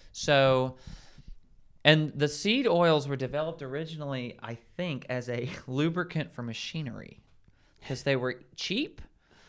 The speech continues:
and easy to, once they figured out the process, and they're highly processed. Some of them are treated with chemicals,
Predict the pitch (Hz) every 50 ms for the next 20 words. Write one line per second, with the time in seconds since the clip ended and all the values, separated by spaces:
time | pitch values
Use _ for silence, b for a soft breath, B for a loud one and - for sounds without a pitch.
0 | b b b 127 139 - - 160 175 175 160 160 160 160 151 147 - - - 135
1 | 131 131 127 107 117 143 151 147 - 139 131 - - 135 120 127 123 123 117 -
2 | - 113 - - 110 98 101 107 - - 135 131 - - - 127 120 117 101 -
3 | - - 143 151 165 175 170 156 135 120 - - 110 107 - - - - - -
4 | - - - - _ b b b b b b b b b b b - 180 190 208
5 | 226 196 151 135 120 113 107 104 - - 139 123 120 104 104 104 - - 135 139
6 | 143 147 139 - 147 139 135 143 139 135 - -